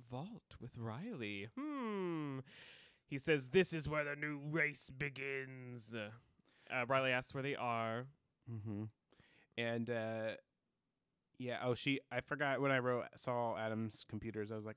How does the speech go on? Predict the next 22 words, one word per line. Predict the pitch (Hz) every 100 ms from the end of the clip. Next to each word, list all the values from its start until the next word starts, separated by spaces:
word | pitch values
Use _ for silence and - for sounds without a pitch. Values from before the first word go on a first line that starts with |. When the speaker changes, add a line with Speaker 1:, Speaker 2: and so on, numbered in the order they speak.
| 107
Speaker 2:
"I |
wonder | 139 151
what | 151 -
kind | 113
of | 104
porn | 104 101 101
he | 98
has | 87 104
on | 101
there." | - 98 466 - -
I |
bet | -
it's | - -
really | - -
<laughs> |
fucked | - -
up. | - - - _ -
Speaker 1:
Probably. | 123 185 123 101 107 131 - - - -
Speaker 2:
So, | - 143 135 135 131 131 -
um, | 127 123 120 117 117 -
yeah, | 127 98 -
so | 123 117 113 113